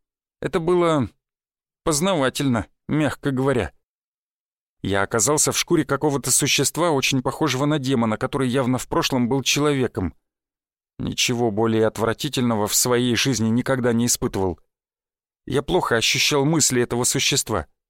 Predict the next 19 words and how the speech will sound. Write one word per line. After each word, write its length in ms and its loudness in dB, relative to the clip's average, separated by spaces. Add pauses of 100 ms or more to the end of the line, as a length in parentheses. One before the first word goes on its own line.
(340)
Ещё 360 0
хуже 320 0
чувствовал 680 0 (220)
эмоции. 720 -2 (760)
Вот 220 -2
только 240 -2
его 180 0
поступки 540 -2
оказались 500 0
настоящим 580 0
испытанием. 600 -2 (720)
Тварь 420 0 (320)
участвовала 720 0
в 80 -8
каких-то 400 -2
набегах 540 0
на 120 -2
целые 360 2
миры. 400 0